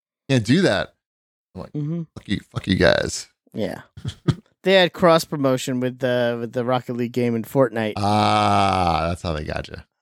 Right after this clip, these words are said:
Speaker 2: I unlocked all the stuff in a half hour that I think it was supposed to take me a week. <laughs>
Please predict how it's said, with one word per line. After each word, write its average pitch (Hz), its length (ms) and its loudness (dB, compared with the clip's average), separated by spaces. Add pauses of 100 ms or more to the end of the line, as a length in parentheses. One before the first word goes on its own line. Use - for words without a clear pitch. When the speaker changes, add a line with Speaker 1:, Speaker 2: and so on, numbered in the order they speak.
(140)
Speaker 2:
I 175 260 4
unlocked 170 400 4
all 151 160 4
the 143 80 0
stuff 151 320 0
in 135 80 -2
a 120 60 -4
half 127 280 -4
hour 127 460 -2 (220)
that 135 220 0
I 135 60 -4
think 143 240 -6
it 156 40 -4
was 135 100 -4
supposed - 300 -6
to 135 40 -16
take 127 240 -8
me 117 140 -6
a 113 60 -6
week. - 400 -16 (200)
<laughs> - 200 -2